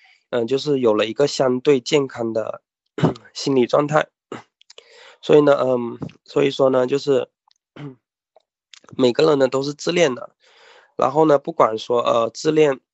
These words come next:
<clears throat> 稍等一下，不管说是，呃，自卑，自卑的人还是健康的人，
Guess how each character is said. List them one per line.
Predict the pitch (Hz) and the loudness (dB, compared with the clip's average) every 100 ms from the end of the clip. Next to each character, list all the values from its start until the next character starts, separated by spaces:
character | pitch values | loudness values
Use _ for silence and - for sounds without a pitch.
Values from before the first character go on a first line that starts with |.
| - | -4
<clears throat> | 175 135 - _ _ _ _ _ _ _ _ _ | -2 -2 -10 _ _ _ _ _ _ _ _ _
稍 | - 135 | -6 -2
等 | 127 113 | -2 -4
一 | |
下， | 113 123 110 _ - - - | -6 -8 -8 _ -20 -20 -8
不 | - | 0
管 | 143 117 | 2 2
说 | 123 | 0
是， | 127 | -2
呃， | 131 127 117 110 110 _ _ _ _ _ _ | -4 -2 -2 -4 -6 _ _ _ _ _ _
自 | - 156 147 _ | -8 -4 -4 _
卑， | 135 135 131 135 - - _ _ - _ _ _ - | 0 2 0 -6 -16 -20 _ _ -20 _ _ _ -8
自 | 175 | -4
卑 | 156 135 | 2 2
的 | 127 | 2
人 | 113 | 0
还 | 113 117 | -2 -8
是 | 139 | -4
健 | 170 151 | -2 -2
康 | 139 | -4
的 | 117 | -4
人， | 104 | -4